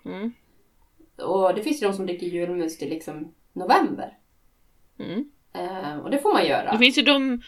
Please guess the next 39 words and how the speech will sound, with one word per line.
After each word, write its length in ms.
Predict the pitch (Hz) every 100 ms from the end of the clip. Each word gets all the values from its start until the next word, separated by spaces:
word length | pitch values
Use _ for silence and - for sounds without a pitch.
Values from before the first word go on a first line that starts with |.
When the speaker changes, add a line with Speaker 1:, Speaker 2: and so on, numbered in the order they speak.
| - -
Speaker 1:
som 220 | 247 247
går 120 | 247
på 120 | 247
julbord 440 | 202 240 320 381 320
i 60 |
november 380 | 240 220 220 208
för 100 | 196
att 100 | 202
det 60 | 196
är 60 |
då 140 | 202 196
man 200 | 190 202
fick, 200 | 190 -
fick 200 | 208 -
plats 240 | 349 -
på 100 | 262
julbordet. 600 | 180 170 165 - - - - _ _
Får 80 | 208
man 140 | 214
inte 420 | 214 - 240 220 226 247
dricka 160 | 233 294
Speaker 2:
Ja. 60 |
Speaker 1:
julmust 400 | 262 233 233 -
då? 120 | 285 285 _ _ - _ -
Speaker 2:
Nej, 300 | 233 202 214
jo, 280 | 214 208 240 277
det 100 | -
får 160 | 202
man. 200 | 196 226 - - _ _ - - - -
Jag 120 | 240
känner 220 | 285 269
att 140 | 262
jag 300 | 254 262 269
är 200 | 285 294 220
inte 220 | 226 262
konsekvent 680 | 254 247 - 254 330 214 -
i 20 |
mitt 240 | 202 196
tänkande. 480 | 208 233 277 233 202